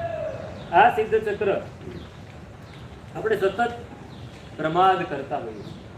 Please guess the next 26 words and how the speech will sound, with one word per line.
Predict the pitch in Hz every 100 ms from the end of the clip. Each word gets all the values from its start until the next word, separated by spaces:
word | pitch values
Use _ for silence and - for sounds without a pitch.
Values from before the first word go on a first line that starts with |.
| - - - - - - - - - - - 151
આ |
પ્રમાદ, | 139 139 180 175 - - - -
પ્રમાદ | 175 214 226
એ | 220
કેવો | 214 226 226
છે | 165 120 - - - - -
એનું | 196
બહુ | 202 220
સરસ | 208 202
રૂપ-, | 190 190
ઉદાહરણ | 170 196 190 220
રૂપક | 208 165 175 208 180
આપ્યું | 175 196
છે |
ઉપમેયથી | 196 175 190 190 185
બહુ | 160 165
પ્રપંચમાં | 156 165 156 156 151 - - - - - - - - - - - - -
કે | 208 214 202 226 - - - - - - - - - - - - - - - - - - - -
કોઈકનું | 202 220 220 233 240 240 - - - - -
ઘર | 151 190 226
હોય, | 196 226 208 214 - - - - - - - - - - - - - - - - - -
સમજો | 233 185 190
કોઈ | 202
બંગલો | 175 185 196
છે | -
અહીંયા | 165 165 170